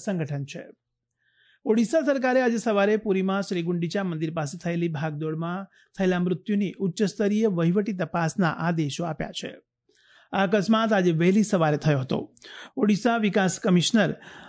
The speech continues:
અનુ ગર્ગ આ ઘટનાની તપાસ કરશે, જેમાં બે મહિલાઓ સહિત ત્રણ શ્રદ્ધાળુઓના મોત થયા હતા અને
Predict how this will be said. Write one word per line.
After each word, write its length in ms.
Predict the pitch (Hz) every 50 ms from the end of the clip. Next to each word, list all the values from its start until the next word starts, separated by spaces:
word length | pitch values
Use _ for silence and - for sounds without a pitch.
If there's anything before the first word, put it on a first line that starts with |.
| - _
અનુ 240 | - 214 233 233 254 254
ગર્ગ 300 | 196 208 208 202 185 202
આ 200 | - - 180 180
ઘટનાની 400 | 170 180 175 - 214 196 196 185
તપાસ 400 | 165 180 165 175 165 160 147 -
કરશે, 300 | 180 165 156 - 202 190
જેમાં 280 | 185 175 170 170 156 151
બે 100 | 151 156
મહિલાઓ 460 | 156 156 156 156 160 185 202 208 208 202
સહિત 360 | - - 175 165 185 175 196
ત્રણ 360 | 180 160 - 190 185 190 196
શ્રદ્ધાળુઓના 720 | 180 - - 190 170 151 180 185 196 185 165 160 160 160 170
મોત 280 | 175 170 160 151 139
થયા 160 | - 160 160 156
હતા 260 | 151 - 190 190 190
અને 180 | 175 170 170